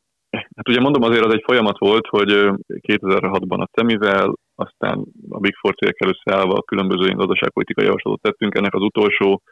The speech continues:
leghangosabb, leglátványosabb eleme ugye a Reformszövetség volt. Az már a válság idején volt, amikor egy nagyon széles körű, ö, ö,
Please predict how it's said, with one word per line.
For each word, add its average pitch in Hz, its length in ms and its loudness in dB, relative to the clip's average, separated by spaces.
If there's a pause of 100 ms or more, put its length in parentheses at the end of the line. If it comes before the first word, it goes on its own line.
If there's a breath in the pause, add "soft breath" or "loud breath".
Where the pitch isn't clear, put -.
(340 soft breath)
leghangosabb, 98 880 0 (680)
leglátványosabb 98 720 0
eleme 95 240 2
ugye 95 180 2
a 92 40 2
Reformszövetség 101 760 0
volt. 123 280 0 (580)
Az 95 180 -4
már 95 180 0
a 92 60 2
válság 95 400 0
idején 92 300 0
volt, 92 240 0
amikor 92 300 -4
egy 92 100 0
nagyon 98 360 0
széles 95 380 0
körű, 92 280 0 (460)
ö, 92 340 -2 (340)
ö, 92 500 0